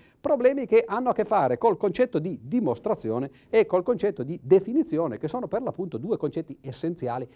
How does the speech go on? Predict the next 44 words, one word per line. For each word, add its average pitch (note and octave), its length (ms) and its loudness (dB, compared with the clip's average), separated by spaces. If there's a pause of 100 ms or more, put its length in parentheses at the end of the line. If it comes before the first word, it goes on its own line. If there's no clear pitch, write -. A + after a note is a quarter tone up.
(120)
della A2 220 -4
matematica D3 760 2 (220)
e, E3+ 220 4
eh, F#2+ 600 0
delle A2 180 2
scienze D#3+ 480 2
in G#2 60 -16
generale, C3+ 460 0
ma G#2 120 -10
soprattutto C3+ 520 -8
della B2 220 -4
logica, G2 360 -4
perché E2+ 260 -8
è - 40 -4
di D3+ 100 -2
questo - 400 -8
che F#2+ 100 -16
noi F2+ 200 -14
ci - 80 -20
interessiamo. F2+ 540 -16 (460)
Il E3 120 0
primo F3+ 320 0
paradosso B3+ 520 -4
è F3+ 160 -6
che A3+ 100 -8
niente D3+ 380 -4
si - 120 -14
può C#3+ 120 -6
provare. D2 480 -14
Come C#3+ 200 0
mai A#2+ 260 0
niente A#2 260 -4
si A2+ 140 -8
può A2+ 100 -4
provare? F#2 360 -10
Ma A#2+ 120 -6
perché E3 320 0 (260)
se - 200 -6
voi A3 200 4
volete G#3+ 340 6
dimostrare D#3+ 840 2
qualche F#2+ 320 -6
cosa, B2+ 400 -6 (220)
ebbene, G#3+ 360 2